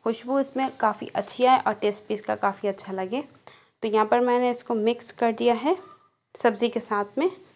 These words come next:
और इधर मैं थोड़ा सा इसमें पानी ऐड कर रही हूँ ताकि जो भी भिंडी रह गई है थोड़ी सी हमारी और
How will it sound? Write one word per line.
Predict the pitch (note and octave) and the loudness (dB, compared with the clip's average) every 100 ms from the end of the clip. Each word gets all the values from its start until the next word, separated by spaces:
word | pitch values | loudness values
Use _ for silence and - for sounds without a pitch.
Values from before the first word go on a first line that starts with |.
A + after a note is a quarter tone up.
| _ - - - - | _ -20 -20 -4 2
और | A3+ | 4
इधर | A3 B3 | 4 2
मैं | C#4 | 0
थोड़ा | C#4 G#3+ A3 A#3 | -2 0 2 2
सा | B3+ | 2
इसमें | B3 C4+ C4 | 0 -2 0
पानी | G#3+ G3+ | 2 2
ऐड | G3 G3 | 2 0
कर | G3+ F#3 | -4 -2
रही | F#3+ | 0
हूँ | G#3 | 0
ताकि | G#3+ G3 - A3+ G#3+ | 0 -4 -6 -10 -6
जो | G#3 A3 | -6 -4
भी | A#3+ B3 B3+ A3 | -4 -6 -6 -8
भिंडी | G3 G3 A#3 | -10 -4 2
रह | A#3 A3+ | 2 2
गई | A3 | 2
है | A3+ | -2
थोड़ी | A3 G#3+ G#3 | -2 -2 -4
सी | G3+ A3+ | -4 -4
हमारी | G#3 G3 B3 C4 - - - - | -4 -4 -4 -6 -16 -20 -4 2
और | A3 | 2